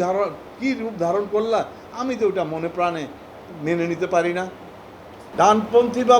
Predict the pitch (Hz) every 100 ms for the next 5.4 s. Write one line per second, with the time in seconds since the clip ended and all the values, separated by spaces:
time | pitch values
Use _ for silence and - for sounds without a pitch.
0 | 214 220 214 233 208 214 180 220 240 -
1 | - 247 233 277 240 160 - - - -
2 | 220 233 247 220 185 208 240 220 190 208
3 | 208 156 180 180 - - - - - -
4 | - 196 214 202 165 156 165 185 196 165
5 | 143 143 156 -